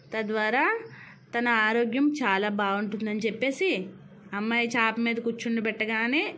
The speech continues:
ఈ నూనె ఇంకా బెల్లం తెప్పించి పెడతారండి. తదనంతరం అమ్మాయికి నువ్వుల నూనెతో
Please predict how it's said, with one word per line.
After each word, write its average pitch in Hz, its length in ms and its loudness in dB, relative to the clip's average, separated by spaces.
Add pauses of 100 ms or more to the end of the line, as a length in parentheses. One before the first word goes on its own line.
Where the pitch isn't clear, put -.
ఈ 220 120 -4
నూనె 220 480 0
ఇంకా 220 260 -2
బెల్లం 208 680 -2 (360)
తెప్పించి 247 400 0
పెడతారండి. 214 760 -2 (1400)
తదనంతరం 285 800 2
అమ్మాయికి 240 800 0 (240)
నువ్వుల 226 300 0
నూనెతో 240 640 2